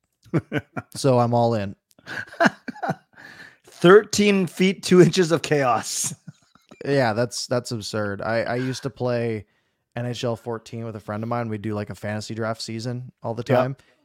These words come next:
Speaker 2: and we would just be trying to pick the six eight guys, um, 'cause it was hilarious. <laughs>
Speaker 1: Uh, who's Ace and Gary? Is that good?
Speaker 2: No idea.
Speaker 1: Okay.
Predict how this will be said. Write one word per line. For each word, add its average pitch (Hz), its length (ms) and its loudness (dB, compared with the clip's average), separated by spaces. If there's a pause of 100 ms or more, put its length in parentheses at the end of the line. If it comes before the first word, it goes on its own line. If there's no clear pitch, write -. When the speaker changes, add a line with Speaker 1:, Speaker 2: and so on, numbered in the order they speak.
Speaker 2:
and 117 200 -8
we 123 120 -4
would 120 160 -6
just 110 160 -12
be 110 80 -8
trying 117 300 -4
to 107 60 -6
pick - 260 -10
the 107 60 -12
six - 300 -8
eight 104 180 -8
guys, 98 360 -8 (480)
um, 101 580 -8 (100)
'cause 101 140 -8
it 98 80 -8
was 101 80 -12
hilarious. 98 520 -10 (540)
<laughs> - 480 -12 (1800)
Speaker 1:
Uh, 113 340 -6 (720)
who's 208 280 0
Ace 180 220 4
and 147 120 -4
Gary? 120 320 0
Is 95 120 -6
that 139 140 2
good? 131 300 -2 (840)
Speaker 2:
No 135 240 0
idea. 113 380 -6 (500)
Speaker 1:
Okay. 104 320 -8